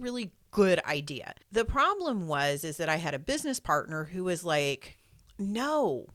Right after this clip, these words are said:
we need to have a storefront. We need to have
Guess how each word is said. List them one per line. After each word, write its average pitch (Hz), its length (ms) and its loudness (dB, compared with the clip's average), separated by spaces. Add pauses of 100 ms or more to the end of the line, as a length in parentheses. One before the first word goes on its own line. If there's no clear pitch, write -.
(420)
we 214 260 -2
need 294 240 -2
to 262 80 -2
have 190 500 2
a 180 60 -4
storefront. 175 840 -2
We 185 260 -8
need 240 280 -6
to 233 80 -4
have 165 520 4